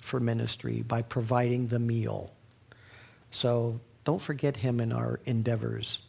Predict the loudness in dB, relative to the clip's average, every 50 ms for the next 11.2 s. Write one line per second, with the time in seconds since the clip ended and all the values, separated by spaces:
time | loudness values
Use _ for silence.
0 | -20 -20 -20 -20 -8 -6 -4 -4 -2 -2 -2 -2 0 0 0 0 -2 -4 -4 -4
1 | -6 -4 -2 -2 -2 -2 -4 -4 -6 -4 -2 -4 -4 -4 -6 -6 -6 -6 -6 -6
2 | -6 -4 -4 -4 -4 -6 -6 -6 -6 -6 -8 -8 -8 -8 -8 -10 -10 -10 -10 -12
3 | -10 -8 -8 -8 -10 -12 -14 -14 -20 -20 -20 -20 -20 -20 -20 -20 -20 -20 -20 -20
4 | -20 -20 -20 -20 -20 -20 -20 -20 -4 -2 -2 -2 -2 0 0 2 2 2 0 -2
5 | -4 -4 -4 -6 -10 -14 -16 -20 -20 -20 -20 -20 -20 _ -20 -20 -18 -16 -14 -14
6 | -14 -14 -16 -18 0 6 8 8 10 8 6 4 6 2 4 4 6 4 6 6
7 | 6 6 6 8 6 6 4 2 2 2 2 2 4 4 4 4 4 4 4 4
8 | 4 4 4 2 0 2 4 2 4 4 2 2 4 2 4 4 4 4 4 2
9 | 0 0 2 2 2 2 2 0 0 0 2 2 -2 -2 -2 2 4 6 6 8
10 | 6 4 4 2 0 0 2 2 4 6 6 6 4 2 0 -2 -2 -2 -4 -2
11 | -2 0 -2 -2